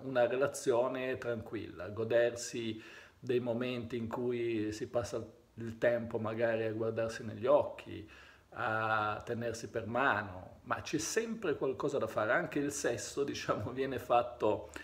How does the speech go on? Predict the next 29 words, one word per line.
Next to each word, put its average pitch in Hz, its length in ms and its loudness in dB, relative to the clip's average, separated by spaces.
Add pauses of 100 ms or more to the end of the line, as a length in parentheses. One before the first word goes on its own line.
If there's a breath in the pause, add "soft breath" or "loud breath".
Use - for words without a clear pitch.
(240 loud breath)
in 131 180 -6
modo 120 760 4
rapido, 107 760 2
<laughs> 101 40 -8
diciamo 127 520 -4
così, 110 440 0 (440 loud breath)
eh, 107 440 4
quasi 147 240 2
come 139 220 0
si 104 100 -6
dovesse 120 340 2
fare 123 480 6
una 113 240 0
competizione, 104 1000 -2
chi 120 120 -8
finisce 117 400 -6
prima, 98 420 -4
insomma, 104 320 -4
deve 113 200 0
essere 120 280 2
inserito 117 580 -4
in 107 100 -2
un, 104 600 -4
in 107 120 -6
un 110 120 -6
programma 110 480 -2
di 104 100 -10
questo 101 300 -10
genere. 87 480 -12